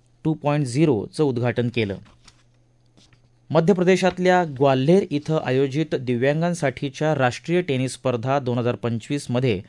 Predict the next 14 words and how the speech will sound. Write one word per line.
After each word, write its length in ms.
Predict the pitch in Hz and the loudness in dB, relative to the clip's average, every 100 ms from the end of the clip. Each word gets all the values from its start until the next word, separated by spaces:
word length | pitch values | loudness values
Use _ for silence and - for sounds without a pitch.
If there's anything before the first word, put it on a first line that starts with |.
| - - - | -18 -20 -6
लक्ष्मी 480 | 113 131 - 170 185 | -2 0 0 0 2
जडालानं 520 | 135 127 127 123 143 | 2 2 2 0 -2
सुवर्णपदक 600 | 151 123 123 123 120 120 147 | -4 -2 0 -2 -2 -6 -2
पटकावलं 440 | 131 - 117 107 110 | -4 -2 0 2 2
आहे. 220 | 101 95 - _ _ _ _ _ - | 0 -4 -10 _ _ _ _ _ 0
पंधरा 300 | 139 143 175 | 2 4 4
वर्षीय 460 | 170 147 - 160 165 | 4 2 0 0 2
लक्ष्मी 420 | 127 120 135 143 | 0 -2 -4 -2
जडाला 440 | 120 120 139 107 | 0 2 2 0
मानसिक 560 | 107 117 123 127 170 160 - | 0 0 0 -2 -4 -4 -8
विकलांग 420 | 147 123 120 113 | -6 0 0 0
आहे. 340 | - 110 147 180 - _ _ | -2 0 -2 -4 -14 _ _
या 120 | 143 151 | 2 2
विजयामुळं 600 | 139 139 165 175 123 | 2 2 2 4 2